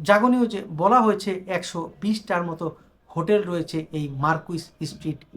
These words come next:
এরিয়াতে। নিউ মার্কেট মার্কুইস স্ট্রিট এরিয়াতে একশো বিশটা হোটেল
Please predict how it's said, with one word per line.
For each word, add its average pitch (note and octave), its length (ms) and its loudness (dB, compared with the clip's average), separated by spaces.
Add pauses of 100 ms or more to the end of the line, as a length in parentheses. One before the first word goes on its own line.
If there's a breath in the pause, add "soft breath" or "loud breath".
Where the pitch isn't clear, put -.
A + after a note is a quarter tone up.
(120)
এরিয়াতে। D3 340 -4 (420 soft breath)
নিউ F3 160 -2
মার্কেট F3 260 -4 (100)
মার্কুইস E3 280 -4 (160)
স্ট্রিট - 220 -14 (120)
এরিয়াতে F3 320 -4
একশো - 160 -10 (120)
বিশটা F3 280 -6 (160)
হোটেল G#3+ 260 -4